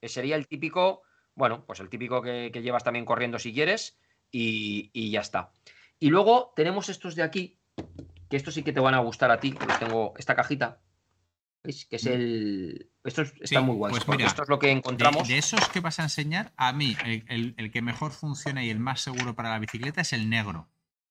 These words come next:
Speaker 2: El que ab-, el
Speaker 1: El
Speaker 2: que
Speaker 1: negro.
Speaker 2: abraza, el que abraza a la cámara.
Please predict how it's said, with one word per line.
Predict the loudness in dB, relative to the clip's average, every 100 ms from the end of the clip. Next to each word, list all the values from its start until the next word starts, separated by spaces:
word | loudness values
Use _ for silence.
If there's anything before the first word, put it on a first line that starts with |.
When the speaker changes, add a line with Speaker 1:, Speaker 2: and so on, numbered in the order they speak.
| _
Speaker 2:
El | -6
que | 0 2
ab-, | 2 0 -4
el | -2
Speaker 1:
El |
Speaker 2:
que | 2
Speaker 1:
negro. | 4
Speaker 2:
abraza, | 4 -2 0 -2 -2
el | -4
que | -2
abraza | -2 -2 -4 -4 -2 0 -2 -4
a | -2
la | -2 -2
cámara. | -4 -2 -6